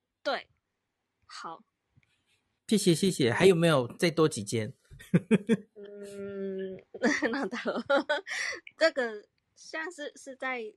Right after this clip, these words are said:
Speaker 1: 银座吗？<laughs>
Speaker 2: 呃，可是我明天就去大冢了。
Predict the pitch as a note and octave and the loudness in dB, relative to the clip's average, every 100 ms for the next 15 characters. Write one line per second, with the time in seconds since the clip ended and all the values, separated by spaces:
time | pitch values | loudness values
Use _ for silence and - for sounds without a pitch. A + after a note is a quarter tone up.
0 | _ _ _ _ _ - G3+ A3 - C#4+ | _ _ _ _ _ -10 -8 -8 -2 0
1 | A3 G3+ - - - C#4 - C4 - - | 0 -6 -10 -12 -8 -4 2 2 2 0
2 | G#3+ G#3+ G3+ G3+ G3 G3 C#4 G3 D#3+ F3 | 6 10 10 10 8 6 8 6 6 4
3 | A3 A3+ G#3 G#3 E3+ - A2 D#2+ D2+ - | 4 2 2 2 2 2 -2 -4 -6 -10